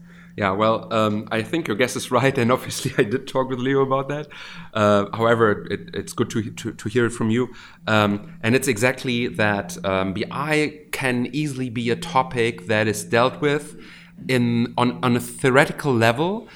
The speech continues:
but to have full impact on what's going on in the company, you need people who bridge very, very well that knowledge that you gain through data, uh, in the B I team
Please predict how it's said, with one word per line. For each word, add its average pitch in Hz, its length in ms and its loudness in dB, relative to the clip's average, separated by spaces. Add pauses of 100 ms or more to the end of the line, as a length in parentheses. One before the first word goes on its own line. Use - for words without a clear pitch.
(240)
but 110 480 2
to - 180 -4
have 131 300 0
full - 560 0
impact 165 540 -2
on 127 160 0
what's 160 240 2
going 143 280 2
on 143 240 2
in 151 140 0
the 143 80 -4
company, 135 640 -4 (260)
you 117 60 -2
need 131 240 0
people 139 360 -6
who 123 420 -2 (480)
bridge 120 680 2
very, 151 240 4
very 131 300 2
well 143 560 2 (200)
that 117 440 0
knowledge 135 600 2
that 123 200 -2
you 123 60 -2
gain 127 320 2
through 110 200 -8
data, 127 600 2 (280)
uh, 113 340 0
in 139 220 2
the 127 60 -2
B 120 180 -2
I 117 200 2
team 135 580 -4